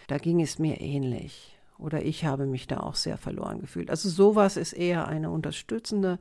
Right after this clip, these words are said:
empathische Bemerkung, als jetzt dem anderen zu sagen, wie dramatisch es für dich war. Und manchmal kann es auch besser sein, einfach nur gemeinsam zu schweigen. Also was, was die Menschen brauchen in solchen Momenten, wenn sie es dann wollen,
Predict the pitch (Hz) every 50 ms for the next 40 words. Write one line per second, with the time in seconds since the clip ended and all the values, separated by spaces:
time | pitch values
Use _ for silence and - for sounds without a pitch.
0 | - - - 170 165 160 - - - 165 156 151 170 190 190 208 196 - 190 180
1 | - 175 160 151 147 147 143 147 156 151 - 156 165 - - 143 139 - 156 151
2 | - - - 156 151 131 - 139 139 143 156 156 - - 151 143 143 156 156 147
3 | 147 147 139 139 139 139 - - - 139 131 135 135 135 147 147 - 147 - -
4 | 147 147 - - - 160 - - 143 - - - - - 113 - - - _ -
5 | - _ _ _ _ _ - - - - - - - - - - 208 208 208 208
6 | 214 240 240 - 254 233 226 220 - 208 190 185 185 190 - - - 151 156 160
7 | 165 160 - - - 151 151 - 156 151 - - 139 143 160 - - - 143 147
8 | 147 - 156 131 156 147 143 143 131 147 143 123 135 143 135 - 131 151 - -
9 | - 170 - - - - - - - - - - - 175 - - - 160 165 170
10 | 175 170 180 185 190 190 - - 180 185 180 185 185 - - 196 180 180 170 170
11 | 175 170 - 160 160 156 156 143 156 165 175 190 202 - 220 214 185 180 180 180
12 | 156 143 160 180 185 180 160 156 156 165 170 - - 175 - - 160 175 185 196
13 | 208 214 196 190 185 170 - - 156 160 - - - 143 - - - - - -
14 | 147 151 151 156 160 180 214 262 320